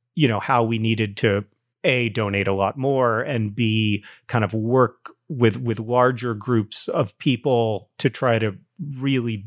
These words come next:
build, really help the people who are building up healthcare systems in those countries. Because, because this is such a deeply interdependent planet, we just can't have,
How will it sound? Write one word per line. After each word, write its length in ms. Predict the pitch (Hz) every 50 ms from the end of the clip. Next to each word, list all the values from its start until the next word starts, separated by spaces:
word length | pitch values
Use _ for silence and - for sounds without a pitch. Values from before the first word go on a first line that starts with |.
| 117 -
build, 520 | - 123 117 117 117 113 113 104 101 107 - - _ _ _ _ _ _ _ _ _ _ -
really 560 | 139 131 156 175 175 170 151 135 127 117 117
help 360 | - - 160 160 160 160 -
the 100 | 147 127
people 360 | 110 - 139 117 - 143 123
who 120 | 110 131 127
are 120 | 117 104
building 400 | 98 117 131 123 123 123 113 113
up 240 | 113 107 104 _ _ _ -
healthcare 400 | - 156 139 - - 147 127 113
systems 460 | - 135 117 - - 123 110 104 110
in 80 | 110 104
those 180 | 104 104 -
countries. 540 | - - 117 113 - - 120 104 101 104 - - - - - - - - - _ -
Because, 480 | 143 - - 147 139 127 117 110 - - - - - - - - - _ _ _ _ _ _ _ _ _ -
because 260 | 135 143 131 165 135
this 160 | 127 117 - 151
is 160 | 226 226 -
such 200 | - 185 - -
a 80 | 165
deeply 400 | 131 113 165 185 175 - 165 156
interdependent 600 | 165 147 147 156 131 139 - - 139 135 131 127
planet, 340 | - - 160 151 131 120 113
we 100 | 113 117
just 320 | 110 104 156 147 - - -
can't 340 | - - 160 147 143 -
have, 640 | - - - 143 135 127 117 113 104 98 - -